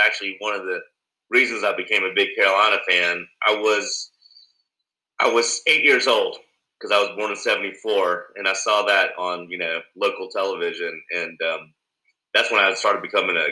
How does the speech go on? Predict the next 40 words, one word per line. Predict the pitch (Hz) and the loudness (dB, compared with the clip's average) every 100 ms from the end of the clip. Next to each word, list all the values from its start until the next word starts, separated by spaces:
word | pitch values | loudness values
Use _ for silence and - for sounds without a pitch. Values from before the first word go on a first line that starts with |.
| - | 0
Carolina | 90 85 87 | 0 2 2
fan. | 82 - - - _ | 0 -6 -10 -12 _
But, | 76 - | -8 -4
uh, | 78 71 - _ - _ _ | -4 -4 -6 _ -20 _ _
but | 101 | 2
yeah, | 110 110 95 - | 4 4 2 0
that | 98 | 0
was, | 95 - - _ _ | 0 -4 -14 _ _
that | 104 104 | 0 0
was, | 104 - - 90 | -2 -6 -8 -4
uh, | 90 85 | 0 0
the | - | -2
start | - 98 101 | 0 2 4
of | 90 | 2
it. | 76 - _ _ _ _ _ _ _ | -2 -6 _ _ _ _ _ _ _
But | 113 | 2
I | 123 | 4
would | 143 | 4
say | 143 98 | 4 0
the | 92 | 0
two | 107 | 2
thousand | 95 92 | 2 2
seventeen | 85 90 78 87 80 | -2 -4 -4 -6 -6
one | 78 82 | -8 -10
'cause | 85 | -8
I | 80 | -6
went | 82 - | -6 -8
to | 87 | -4
it | 82 - | -4 -4
and | 73 73 _ _ - _ 85 | -8 _ _ _ -20 _ -10
really | 85 - | -8 -8
fo-, | 78 80 - | -12 -10 -4
I | |
mean, | 107 | 0
I | 104 - | 0 2
followed | 113 101 | 4 6
all | 101 85 | 4 2
of | |
them, | - _ | -4 _
but, | - | -14